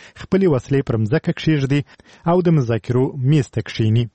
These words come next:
د افغانستان د سولې عالي شورا د ناټو له دې غوښتنې سره خپل غږ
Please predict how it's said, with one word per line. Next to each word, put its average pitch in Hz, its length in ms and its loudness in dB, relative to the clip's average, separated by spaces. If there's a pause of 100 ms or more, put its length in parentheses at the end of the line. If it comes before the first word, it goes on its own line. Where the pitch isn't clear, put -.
(420)
د 185 100 0
افغانستان 185 340 0
د 160 80 2
سولې 165 320 0
عالي 135 160 0
شورا 143 240 -2
د 127 120 0
ناټو 127 280 0
له 117 80 0
دې 110 200 0
غوښتنې 160 440 0
سره 143 140 -2 (380)
خپل 151 180 -2 (140)
غږ 131 160 0